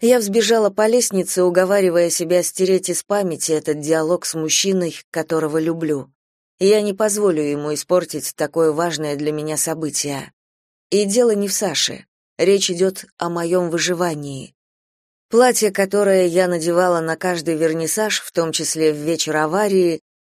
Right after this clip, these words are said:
было задвинуто вглубь шкафа. Я никогда его больше не достану. Я выбрала другое, тоже черное, естественно,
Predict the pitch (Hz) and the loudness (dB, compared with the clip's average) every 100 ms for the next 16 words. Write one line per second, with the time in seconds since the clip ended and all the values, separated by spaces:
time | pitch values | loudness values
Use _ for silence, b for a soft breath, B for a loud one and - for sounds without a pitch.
0 | - 220 254 202 196 185 202 185 180 160 | -2 2 4 4 2 2 0 0 -2 -4
1 | 156 170 175 - - 175 143 - 131 - | 0 -2 0 -4 -4 -4 -4 -6 -14 -14
2 | _ _ _ 180 196 196 196 196 202 190 | _ _ _ 0 0 0 -2 0 2 2
3 | 170 165 170 - 170 165 170 165 170 147 | 0 0 -2 -2 -6 -4 -4 -2 -4 -4
4 | 139 131 _ _ _ _ _ _ 202 240 | -6 -12 _ _ _ _ _ _ 2 4
5 | 262 262 247 233 226 208 226 214 190 156 | 4 4 4 4 4 4 2 4 2 2
6 | 139 139 _ 247 226 220 220 226 170 151 | -4 -12 _ -4 -2 0 2 0 0 -6
7 | 147 143 - 170 151 - 147 143 139 | -6 -4 -4 -4 -6 -8 -10 -10 -12